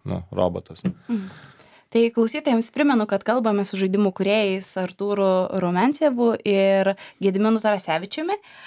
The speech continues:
Speaker 2: Tai i-, iš tiesų dažnai girdima tokia gaida, kad dirbtinis intelektas, vat, tarsi užkariaus čia visą tą mūsų pasaulį ir taip toliau. Tačiau, a, galima pagalvoti ir taip, kad galbūt tai padarys žaidimai.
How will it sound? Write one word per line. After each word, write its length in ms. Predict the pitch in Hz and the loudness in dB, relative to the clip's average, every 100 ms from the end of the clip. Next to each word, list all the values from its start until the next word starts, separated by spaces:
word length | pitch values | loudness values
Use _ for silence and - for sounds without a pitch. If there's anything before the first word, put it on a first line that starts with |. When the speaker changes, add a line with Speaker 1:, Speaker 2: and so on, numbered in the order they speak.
| - _ | -20 _
Speaker 2:
Tai 380 | 233 233 240 233 - _ _ - | 0 4 4 2 -4 _ _ -4
i-, 100 | 233 214 | -2 -2
iš 80 | 220 | -4
tiesų 220 | 254 233 | -4 -2
dažnai 260 | 294 262 311 | 0 2 2
girdima 760 | 247 247 277 269 262 240 226 202 | 2 0 0 0 2 4 4 2
tokia 340 | - 208 226 233 | 0 -4 0 0
gaida, 440 | 220 202 185 226 247 | 2 0 2 2 0
kad 360 | 233 208 196 180 | 0 2 2 0
dirbtinis 540 | 175 185 - 202 202 | -6 -4 -2 -2 -2
intelektas, 480 | 196 180 208 208 190 | -2 0 0 -2 -8
vat, 140 | 185 - | -10 -2
tarsi 300 | 196 196 - | -2 -2 -4
užkariaus 440 | 190 - 190 190 - | -8 -2 -2 -2 -4
čia 100 | 180 | -6
visą 140 | 196 | -4
tą 140 | 196 175 | -4 -2
mūsų 220 | 185 190 | -4 -6
pasaulį 460 | 185 - 247 262 190 | -6 0 0 0 -4
ir 60 | |
taip 120 | 196 196 | -10 -4
toliau. 280 | 180 226 285 - - - | 0 2 0 -10 -16 -4
Tačiau, 600 | 226 233 247 233 240 180 | -4 -2 0 2 2 0
a, 540 | - 208 202 202 202 202 - | 2 4 6 6 4 2 -2
galima 480 | 214 226 302 285 254 | 0 2 4 2 0
pagalvoti 640 | 226 208 196 208 269 254 | 0 0 2 2 2 -2
ir 80 | 196 | -2
taip, 300 | 220 269 269 | -2 -2 0
kad 160 | 233 | 0
galbūt 380 | 202 240 233 233 | 2 2 2 -2
tai 80 | 233 | -2
padarys 400 | 214 196 214 214 | 0 0 2 2
žaidimai. 460 | 208 202 339 226 | 2 2 4 2